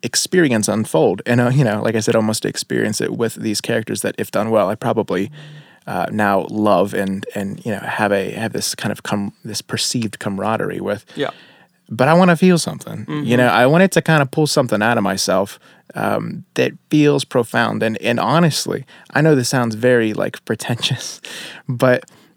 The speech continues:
Speaker 1: it, like, kinda makes me want to be more than I am or be a
Speaker 2: Mm.
Speaker 1: better person. And when that happens, I mean, it's rare, but it's, I, it has such weight. It's very,
Speaker 2: Yeah.
Speaker 1: it's almost, it's almost jarring, um, to
Speaker 2: Mm-hmm.
Speaker 1: experience a moment like that, that kind of,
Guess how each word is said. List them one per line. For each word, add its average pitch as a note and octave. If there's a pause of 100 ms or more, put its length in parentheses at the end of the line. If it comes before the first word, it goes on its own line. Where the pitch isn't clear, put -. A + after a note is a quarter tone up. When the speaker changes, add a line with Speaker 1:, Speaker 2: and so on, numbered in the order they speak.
(140)
Speaker 1:
it, C#3+
like, C#3+
kinda D#3+
makes C3+
me C3+
want B2
to B2
be A#2
more A2+
than B2+
I A#2+
am A#2
or -
be -
a B2
Speaker 2:
Mm. A#2
Speaker 1:
better -
person. -
And A#2+
when C3+
that F#3+
happens, C#3
I G#2
mean, C3
it's G2+
rare, A2
but G#2
it's, - (420)
I, -
it A2+
has C#3+
such -
weight. A#2
It's -
very, B2
Speaker 2:
Yeah. - (200)
Speaker 1:
it's A#2
almost, D#3
it's A#2+
almost A#2+
jarring, G#2+ (120)
um, G#2+
to A#2
Speaker 2:
Mm-hmm. A2+
Speaker 1:
experience A2
a A2
moment A2
like A2
that, -
that -
kind G#2+
of, G2+